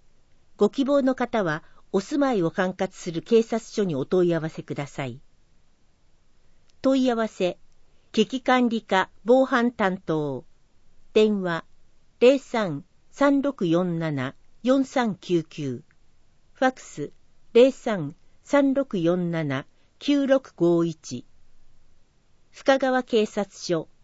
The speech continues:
電話、零三三六四一零一一零。城東警察署。電話、零三三六九九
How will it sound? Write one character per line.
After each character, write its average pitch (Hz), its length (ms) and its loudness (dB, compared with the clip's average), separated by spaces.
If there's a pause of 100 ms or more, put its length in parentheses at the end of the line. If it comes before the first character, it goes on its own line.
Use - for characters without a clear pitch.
(380)
電 214 280 4
話、 175 240 -4 (440)
零 247 200 8
三 180 420 -6 (260)
三 277 320 2
六 277 240 -2
四 175 240 0
一 160 500 -6 (280)
零 262 300 6
一 151 320 -6
一 175 260 -8
零。 143 360 -6 (1080)
城 269 200 2
東 269 240 0
警 240 220 0
察 214 260 -6
署。 - 380 -4 (640)
電 214 280 4
話、 165 240 -4 (460)
零 277 180 6
三 190 440 -6 (240)
三 285 320 2
六 180 260 -4
九 208 300 -2
九 156 420 -4